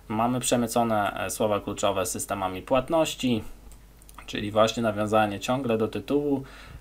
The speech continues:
który zawiera słowa kluczowe wybrane do pozycjonowania i te frazy spróbujemy tutaj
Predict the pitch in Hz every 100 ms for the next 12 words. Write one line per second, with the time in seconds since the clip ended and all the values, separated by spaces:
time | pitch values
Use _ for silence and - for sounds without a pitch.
0 | - - 117 107 104 104 104 98 - 113
1 | 110 113 110 104 98 101 104 101 98 110
2 | 143 139 - 120 113 107 101 98 - 156
3 | 170 151 - - - - 117 113 113 110
4 | - 170 147 113 104 101 107 - 95